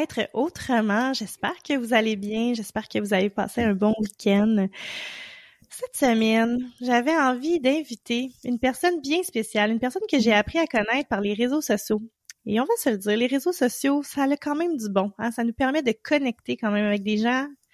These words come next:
auxquels la vie nous aurait peut-être pas, euh, permis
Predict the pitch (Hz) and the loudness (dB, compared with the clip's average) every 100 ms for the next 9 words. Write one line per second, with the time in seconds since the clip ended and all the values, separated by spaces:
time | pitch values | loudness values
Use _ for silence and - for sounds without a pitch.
0 | - - - - - - 370 508 453 _ | -12 -12 -14 -14 -6 -4 0 0 0 _
1 | _ _ _ - 262 240 240 370 339 240 | _ _ _ -6 0 0 0 -8 -6 -4
2 | 226 226 226 285 349 349 - 330 349 311 | -4 -4 -6 -6 -6 -6 -2 0 2 0
3 | 214 - - 302 294 269 269 | -2 -4 -2 0 0 -2 -4